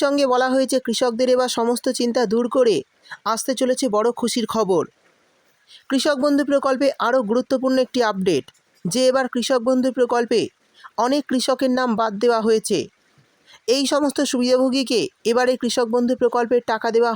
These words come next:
হবে না। তাই কৃষকদের মুখে হাসি ফুটিয়ে টাকা দেওয়ার কাজ শুরু হলেও এই সুবিধাভোগীদের জন্য খারাপ খবর রয়েছে। তাই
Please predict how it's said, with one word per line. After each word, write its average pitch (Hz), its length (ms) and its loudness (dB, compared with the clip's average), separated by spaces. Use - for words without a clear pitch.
হবে 214 280 2
না। 160 80 0
তাই 269 180 -2
কৃষকদের 262 520 0
মুখে 262 240 0
হাসি 226 300 -2
ফুটিয়ে 247 320 0
টাকা 220 240 -2
দেওয়ার 247 260 4
কাজ 240 100 0
শুরু 247 160 0
হলেও 220 240 2
এই 269 160 2
সুবিধাভোগীদের 254 680 2
জন্য 247 140 2
খারাপ 233 220 0
খবর 233 200 2
রয়েছে। 214 320 2
তাই 277 200 0